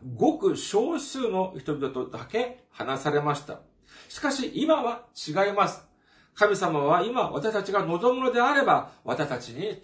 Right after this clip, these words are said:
直接お話をされます。ルカの福音書十一章十三節。「ですからあなた方が悪いものであっても、自分の子供たちには良いものを与えることを知っています。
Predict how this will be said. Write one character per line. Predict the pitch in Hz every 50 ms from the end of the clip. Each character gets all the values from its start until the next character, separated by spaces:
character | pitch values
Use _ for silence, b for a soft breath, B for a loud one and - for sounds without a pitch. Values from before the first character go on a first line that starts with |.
| - -
直 | 151 151 151
接 | - - 202 - - 214 220 262 269 - -
お | - - 175
話 | 156 165 202 208 196 - 202
を | 196 185
さ | - - 180
れ | 180 175
ま | 175 170
す。 | 160 - - _ _ _ _ _ _ _ _ B B B B B B
ル | B 185 220
カ | 226 233
の | 226 208
福 | 175 - - 202
音 | 202 196
書 | 190 196 185
十 | 160 143 156 180 185 208
一 | 226 220 -
章 | - - 190 170 151 143
十 | 127 170 214 196 180
三 | - - - 214 226
節。 | 190 180 - - 113 95 76 - - B B B B B B B B B B
「で | - 233 294
す | - -
か | - 196
ら | 214 214 -
あ | 160
な | 220 277
た | 277 294 277
方 | 262 247 240 240
が | 220 214 175
悪 | 147 139 139 143 156 180 233 302 330
い | 320 320
も | 262 220 220
の | 214 214 190
で | 202 196
あ | 202 233
っ | 247 -
て | - 220
も、 | 202 196 170 143 - - -
自 | 123 127 113 123 139
分 | 139 160 170 170
の | 170 165 156
子 | - 147
供 | 151 170 165 165
た | 156 151 143
ち | - 135
に | 127 127 127 127
は | 127 143 151 143
良 | 139 196 233
い | 277 269
も | 226 240 247
の | 247 269 262 247
を | 196
与 | 175 170 - 202 190
え | 190
る | 185 190
こ | 190 208
と | 214 - 233 220
を | 208
知 | - -
っ |
て | - - 180 180
い | 175
ま | 165 170 160
す。 | 160